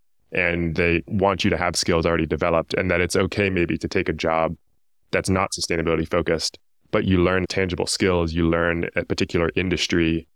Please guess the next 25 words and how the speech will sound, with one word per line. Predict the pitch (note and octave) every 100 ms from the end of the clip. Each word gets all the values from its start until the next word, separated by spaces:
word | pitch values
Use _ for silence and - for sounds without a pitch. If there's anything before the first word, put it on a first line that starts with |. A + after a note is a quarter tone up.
| _
you | - F2
prepare | - - G2 F#2
yourself | E2+ D#2 F2 D#2+ - -
in | E2+
a | D#2+
way | E2 D#2+ D#2+
to | -
make | F2 E2
an | D#2+
impact. | D#2 - - - - _ _ -
Could | A2
you | A#2+
describe | E2 G#2+ - G2 F2
that | F2
at | F2+
all | F2+ F2+ F2
and, | E2
and | F2 E2+ E2 _
whether | - F#2 F2+
you | E2
agree | D#2 F#2+
with | G2+
that | F2+
sentiment | - F#2+ F#2+ F#2+ F#2 E2 F#2
or | F2+ F2 D#2+ D#2+